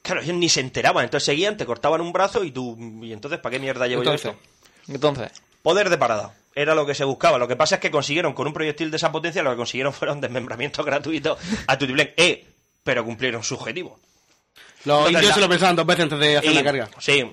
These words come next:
Speaker 1: entonces, claro, las balas, los ingleses las llamaron Mark tres, pero han pasado a la historia como, como balas
Speaker 3: Dum,
Speaker 1: Dum
Speaker 3: dum.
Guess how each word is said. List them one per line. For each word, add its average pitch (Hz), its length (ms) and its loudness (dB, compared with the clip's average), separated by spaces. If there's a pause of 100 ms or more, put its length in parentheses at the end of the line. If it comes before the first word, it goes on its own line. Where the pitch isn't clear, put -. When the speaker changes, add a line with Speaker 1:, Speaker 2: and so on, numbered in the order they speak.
Speaker 1:
entonces, 147 360 0
claro, 151 220 2
las 120 120 2
balas, 170 300 2
los 135 220 2
ingleses 156 300 -2
las 170 120 0
llamaron 170 320 0
Mark 156 260 -2
tres, 190 240 0
pero 127 200 -2
han 139 80 -6
pasado 160 220 0
a - 20 4
la 156 80 4
historia 156 280 -2
como, 117 420 -8
como 107 460 -8
balas 123 200 2
Speaker 3:
Dum, 151 80 -2
Speaker 1:
Dum 139 100 0
Speaker 3:
dum. 127 80 -6